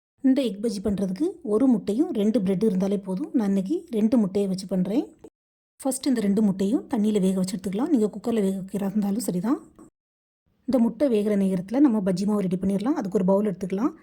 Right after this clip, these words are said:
அதுல கொஞ்சமா கடலை மாவு உங்க தேவைக்கு தக்கன எடுத்துக்கிடுங்க. அது கூடவே ஒரு அரை ஸ்பூன் அரிசி மாவு. இந்த அரிசி மாவுக்கு பதிலா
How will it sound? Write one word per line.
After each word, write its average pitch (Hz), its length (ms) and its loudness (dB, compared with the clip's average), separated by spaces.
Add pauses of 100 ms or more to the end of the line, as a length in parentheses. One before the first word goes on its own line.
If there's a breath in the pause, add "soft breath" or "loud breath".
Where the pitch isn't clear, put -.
(240 loud breath)
அதுல 208 240 0
கொஞ்சமா 220 300 0
கடலை 190 260 2
மாவு 190 180 2 (280)
உங்க 185 180 -2
தேவைக்கு 190 280 0
தக்கன 190 180 -2
எடுத்துக்கிடுங்க. 185 420 -2 (1400)
அது 214 80 -2 (120)
கூடவே 214 260 0
ஒரு 220 160 -2
அரை 214 180 -2
ஸ்பூன் 262 240 -2 (520 soft breath)
அரிசி 214 300 0
மாவு. 185 220 2 (160)
இந்த 240 160 0
அரிசி 190 220 2
மாவுக்கு 220 220 -2
பதிலா 214 140 -6